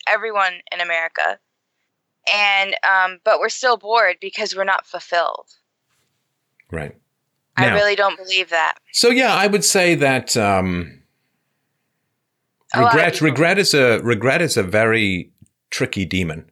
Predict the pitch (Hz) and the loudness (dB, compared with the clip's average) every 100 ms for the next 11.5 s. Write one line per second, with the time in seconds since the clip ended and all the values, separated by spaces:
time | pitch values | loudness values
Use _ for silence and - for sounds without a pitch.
0 | _ 85 87 82 82 73 - - _ _ | _ -6 -4 -2 -4 -8 -12 -14 _ _
1 | _ _ _ _ _ - 147 165 180 143 | _ _ _ _ _ -4 0 0 0 0
2 | 180 196 - _ _ _ _ _ _ _ | 0 0 -4 _ _ _ _ _ _ _
3 | _ _ _ _ - 139 175 - 139 - | _ _ _ _ -6 -2 0 0 -2 -2
4 | 160 127 92 85 90 98 - 139 123 120 | 0 0 0 0 -2 -2 -2 0 2 2
5 | 117 101 90 95 95 107 - 98 87 110 | -2 -4 -2 0 0 0 0 0 0 0
6 | 104 - 107 107 - 101 85 78 92 90 | -2 0 2 2 2 0 0 0 -2 -2
7 | 101 95 92 - 98 87 - - 101 95 | -2 0 0 0 0 -2 -4 -2 0 0
8 | 98 160 - 165 - 95 104 82 - 107 | 0 -2 0 -2 -2 -2 0 -2 -4 -2
9 | 165 180 - 127 - - 131 101 90 87 | -2 -2 -4 -4 -4 -4 -2 -2 -2 -2
10 | - - - 123 101 92 - - 101 - | -6 -8 -4 0 0 0 -2 -2 -4 -2
11 | - 110 98 - | -2 -2 -4 -8